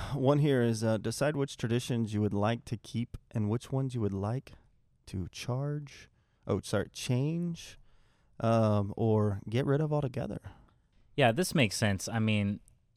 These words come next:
Speaker 2: if your family does things that you don't like, <laughs> maybe you just kinda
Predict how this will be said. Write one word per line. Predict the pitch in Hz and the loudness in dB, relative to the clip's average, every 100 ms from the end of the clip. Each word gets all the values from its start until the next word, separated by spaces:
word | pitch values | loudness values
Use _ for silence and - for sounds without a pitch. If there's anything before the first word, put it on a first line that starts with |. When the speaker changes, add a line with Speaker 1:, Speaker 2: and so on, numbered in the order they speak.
| _ - | _ -6
Speaker 2:
if | 131 - | -6 -2
your | 131 | -2
family | - 151 143 131 | 0 2 4 2
does | 117 113 - | 4 4 4
things | 110 101 98 95 - - _ _ - | 2 2 2 -2 -8 -14 _ _ -4
that | 107 | -2
you | 95 | 0
don't | 110 120 127 | 2 2 2
like, | 143 143 - - _ | 0 -2 -8 -20 _
<laughs> | - - _ _ _ _ - - - 107 139 107 - | -8 -8 _ _ _ _ -20 -6 0 0 0 -2 0
maybe | 117 110 | 0 2
you | 110 107 | 2 2
just | 110 - | 0 -2
kinda | 120 113 101 95 | 2 2 2 2